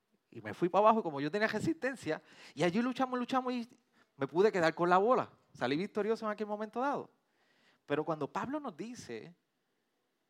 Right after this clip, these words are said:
de recibir el poder por el Espíritu, no es algo que sale de dentro de ti.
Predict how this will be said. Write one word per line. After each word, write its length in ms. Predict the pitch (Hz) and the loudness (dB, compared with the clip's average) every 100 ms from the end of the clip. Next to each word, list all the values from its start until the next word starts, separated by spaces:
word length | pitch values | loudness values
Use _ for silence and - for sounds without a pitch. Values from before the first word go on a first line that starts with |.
| _ _ _ _ _ _ _ _ _ | _ _ _ _ _ _ _ _ _
de 80 | - | -10
recibir 360 | 135 - 135 220 | -8 -8 -8 -8
el 80 | |
poder 300 | - 160 180 | -6 -6 -6
por 140 | 185 156 | -6 -6
el 100 | 123 | -6
Espíritu, 420 | 107 180 175 139 | -8 -10 -12 -12
no 120 | 135 | -12
es 100 | 165 | -10
algo 180 | 175 170 | -10 -10
que 120 | 131 | -10
sale 260 | 120 151 156 | -6 -6 -4
de 140 | 127 | -6
dentro 320 | 123 151 135 | -10 -12 -10
de 100 | 107 | -10
ti. 240 | 98 123 | -10 -14